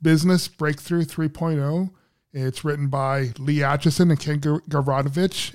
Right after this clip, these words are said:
and it's available on Amazon dot com and, uh, almost any other place that business or technical books are available. It's available in a hardcover, softcover, uh, Kindle ebook version, as well as an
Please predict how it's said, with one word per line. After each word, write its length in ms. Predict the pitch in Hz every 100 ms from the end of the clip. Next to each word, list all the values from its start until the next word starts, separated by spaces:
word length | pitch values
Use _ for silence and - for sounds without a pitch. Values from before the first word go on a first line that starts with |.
| _
and 300 | - 143 139
it's 140 | 135 143
available 580 | 143 151 151 147 151 139
on 180 | 131
Amazon 460 | 131 147 185 185 185
dot 160 | 185 180
com 320 | 185 180 175
and, 180 | 160 160 180
uh, 120 | 175 - _
almost 440 | 190 214 220 185
any 360 | 185 170 165 160 -
other 220 | 151 151
place 420 | 147 - 143 139
that 300 | - 143 135 - - - - _ -
business 420 | 202 190 202 175
or 60 | 170
technical 420 | 175 156 165 147
books 300 | 139 143 -
are 100 | 139
available. 640 | 139 139 139 143 147 143 - _ _ _
It's 200 | 156 151
available 400 | 156 160 160 156
in 60 | 151
a 60 |
hardcover, 840 | 127 - 196 208 - 196 196 196 - - _
softcover, 920 | - - 185 190 - 190 180 185 180 - _ _ -
uh, 220 | 143 135 139
Kindle 420 | - 185 185 180
ebook 480 | 202 170 160 185 185
version, 460 | 190 185 190 185 185
as 240 | 160 170 175
well 340 | 165 214 226
as 220 | 220 208
an 100 | 214